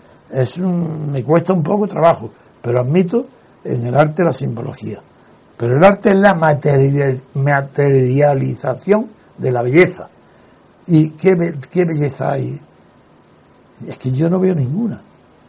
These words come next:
Es más, ya Schopenhauer distinguía entre lo bello y lo bonito.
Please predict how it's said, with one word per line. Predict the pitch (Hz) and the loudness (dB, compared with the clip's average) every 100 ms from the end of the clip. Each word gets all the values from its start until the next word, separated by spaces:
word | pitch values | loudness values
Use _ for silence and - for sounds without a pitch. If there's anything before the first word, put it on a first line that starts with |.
| _ - | _ -2
Es | 135 | 0
más, | 156 160 - - _ _ _ _ _ _ _ _ _ - | 2 0 -2 -12 _ _ _ _ _ _ _ _ _ -8
ya | 139 123 165 | 0 6 6
Schopenhauer | 156 151 131 117 117 190 175 170 196 - _ _ - | 6 0 0 0 2 4 6 4 2 -4 _ _ -12
distinguía | 127 127 - 117 120 165 175 180 233 - _ _ _ _ - | -4 -4 -2 -4 0 4 6 4 0 -10 _ _ _ _ -2
entre | 131 127 139 | -2 0 0
lo | 131 127 | 2 6
bello | 160 175 208 | 6 4 2
y | |
lo | 156 | 2
bonito. | 135 143 208 170 | 0 -2 -2 -4